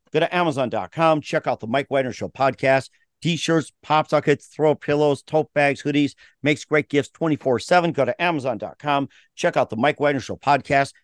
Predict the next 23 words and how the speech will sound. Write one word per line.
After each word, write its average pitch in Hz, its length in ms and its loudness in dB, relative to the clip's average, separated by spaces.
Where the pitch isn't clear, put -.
And 139 100 -2
for 117 100 -4
more 135 200 2
great 139 260 -2
gift 127 240 -4
ideas, 147 400 0
go 131 80 -2
to - 180 -4
amazon 131 360 0
dot 101 180 -4
com 147 260 0
slash 101 300 -8
Mia 143 200 2
Molson 127 340 -2
Zia 113 240 -2
for 107 140 -6
great 143 260 0
books 143 220 0
like 98 180 -4
Missing, 147 560 0
Once 143 380 -2
and 107 120 -6
Wrinkles, 143 400 0